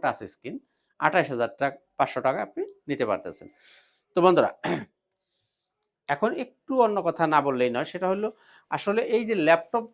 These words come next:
যারা কেনার কথা ভাবেন, তারা যারা ভিডিও দেখেন, ভিডিও দেখলে কিন্তু অনেকে বিভ্রান্ত হয়ে যান। কেন বিভ্রান্ত হয়ে যান? আপনারা এসে আমাকে বলেন, সেই কারণে আমি জিনিসটা জানি।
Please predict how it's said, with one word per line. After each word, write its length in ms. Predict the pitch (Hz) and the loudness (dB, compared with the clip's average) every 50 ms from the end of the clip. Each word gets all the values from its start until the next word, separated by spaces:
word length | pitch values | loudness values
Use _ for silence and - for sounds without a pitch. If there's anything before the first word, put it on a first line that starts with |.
| _ - | _ 2
যারা 160 | 175 170 160 | 2 2 2
কেনার 320 | 160 - 180 175 170 156 135 131 | 0 -2 -2 0 0 0 0 0
কথা 140 | 123 131 135 | -2 -2 -4
ভাবেন, 420 | 120 101 120 117 110 117 120 147 240 - - | -2 2 2 2 2 2 0 -2 -4 -8 -6
তারা 140 | - 139 127 117 120 | -2 -2 -2 2 2
যারা 140 | 127 123 123 123 127 | 2 2 2 0 -4
ভিডিও 240 | 143 151 151 180 175 170 156 110 | -6 -2 2 2 2 2 2 -2
দেখেন, 220 | 95 - - 87 92 104 117 | -4 -6 -10 -16 -16 -8 -6
ভিডিও 220 | 143 165 180 220 220 | -6 -2 0 0 0
দেখলে 300 | 208 190 208 196 196 196 196 196 | 2 0 -2 -2 -2 -4 -6 -6
কিন্তু 180 | - 208 202 208 196 185 | -6 -8 -4 -2 -2 -2
অনেকে 200 | 180 170 185 170 | -2 -4 -6 -6
বিভ্রান্ত 520 | 143 143 196 196 - 156 147 131 127 - 120 110 | -6 -6 -6 -6 -2 -2 -2 -2 -2 -2 -2 -2
হয়ে 140 | 104 95 82 | -2 -4 -6
যান। 120 | 82 80 - _ _ _ _ _ _ _ _ _ _ | -12 -16 -20 _ _ _ _ _ _ _ _ _ _
কেন 120 | 208 202 208 226 | 2 4 4 2
বিভ্রান্ত 380 | 220 214 226 214 220 214 214 208 214 208 | 0 0 0 2 2 2 2 0 -2 -2
হয়ে 160 | 214 220 220 | -2 0 0
যান? 140 | 254 208 135 123 - _ - 143 | 0 0 -2 -4 -8 _ -4 -4
আপনারা 300 | 147 - 170 170 175 175 165 160 165 - _ _ _ _ - 202 196 | -2 -2 2 4 6 6 6 4 2 0 _ _ _ _ 2 2 2
এসে 180 | 196 - - 214 196 | 2 4 2 2 4
আমাকে 220 | 196 190 185 190 175 139 160 | 4 2 0 0 0 4 6
বলেন, 240 | 175 165 143 117 98 - - | 6 6 6 4 0 -2 0
সেই 140 | - 165 165 | 0 0 2
কারণে 180 | 170 175 175 175 | 2 0 0 0
আমি 100 | 170 160 156 | -4 -4 -4
জিনিসটা 240 | 160 - - 156 123 120 | -4 -4 -6 -8 2 4
জানি। 260 | 139 127 113 95 85 | 4 4 4 2 -4